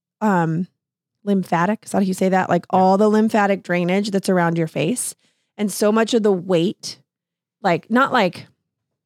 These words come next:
Speaker 1: not like how much you weigh weight, but, like,
Speaker 2: Right.
Speaker 1: literally, like, it pulling down, like, the weight of people's faces, especially in certain, like, really specific areas.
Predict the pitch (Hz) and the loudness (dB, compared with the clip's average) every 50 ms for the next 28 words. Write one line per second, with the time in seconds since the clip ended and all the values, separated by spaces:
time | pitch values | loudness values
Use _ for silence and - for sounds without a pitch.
0 | _ _ - 233 208 214 196 - - 202 196 185 175 - 180 165 160 180 175 170 | _ _ -6 -2 -2 -2 0 0 0 0 0 0 0 -2 -4 -2 0 0 0 2
1 | 156 156 147 151 - - - _ - 208 160 131 190 180 107 - - _ _ _ | 0 0 0 -2 -4 -6 -8 _ -2 -2 0 0 0 0 -2 -4 -10 _ _ _
2 | _ _ - 214 240 254 269 277 277 269 254 240 226 214 202 196 - 214 190 - | _ _ -2 0 2 2 2 2 2 2 2 2 2 2 0 0 -2 -4 -4 -4
3 | _ - - - 226 220 214 208 202 190 170 175 - 170 160 170 175 156 147 170 | _ -6 0 2 4 4 4 4 4 2 0 0 0 2 2 2 2 0 0 -2
4 | 175 - - 196 180 165 165 165 175 165 185 233 233 - - 175 - 226 196 - | -2 -2 0 0 0 0 0 0 2 2 2 0 -2 -6 -12 -8 -4 -4 -4 -2
5 | 180 185 - - 175 175 180 - 233 233 240 - - _ _ _ _ _ - 254 | -2 -4 -4 -2 -2 -2 -2 -2 -2 -2 -2 -4 -10 _ _ _ _ _ -2 -2
6 | 302 - - 392 330 277 226 202 - - 240 226 - - 214 202 190 180 190 185 | -2 -2 -2 -2 -2 -2 -2 -2 -2 -2 0 0 0 0 0 0 0 0 0 0
7 | 190 196 196 196 - - 208 185 - 190 175 160 - - 208 240 247 226 180 175 | 0 2 2 0 0 -2 -4 -2 -2 -2 -2 -2 0 0 2 2 4 4 4 2
8 | 180 196 - | 0 -2 -4